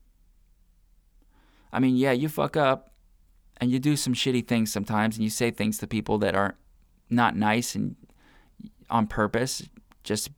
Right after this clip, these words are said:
you know, make your point. But underneath all that, you are a really good person,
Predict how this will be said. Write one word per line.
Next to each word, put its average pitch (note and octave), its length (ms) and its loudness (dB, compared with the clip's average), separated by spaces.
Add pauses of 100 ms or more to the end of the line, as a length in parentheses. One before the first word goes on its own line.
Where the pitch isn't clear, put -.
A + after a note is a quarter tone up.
(200)
you G#2+ 120 -2
know, G#2 100 0
make G#2+ 260 -2
your - 80 -4
point. A2 380 0 (1120)
But B2+ 240 4
underneath E3+ 460 2
all A#2+ 140 6
that, A#2 440 4
you E3+ 360 0
are C3+ 80 4
a A#2 40 2
really B2 280 2
good A#2 160 2
person, G#2 520 -2